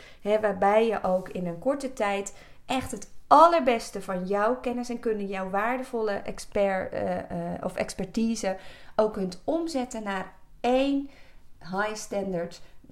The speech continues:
eh, productaanbod. Dus één programma, één iets goeds.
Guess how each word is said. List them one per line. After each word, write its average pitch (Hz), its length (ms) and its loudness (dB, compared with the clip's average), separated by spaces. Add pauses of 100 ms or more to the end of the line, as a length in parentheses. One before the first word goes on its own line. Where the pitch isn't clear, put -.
(120)
eh, 175 160 -6
productaanbod. 170 920 -2
Dus 165 200 -6
één 233 220 -2
programma, 185 720 -2
één 202 300 -4
iets 180 220 -8
goeds. - 580 -2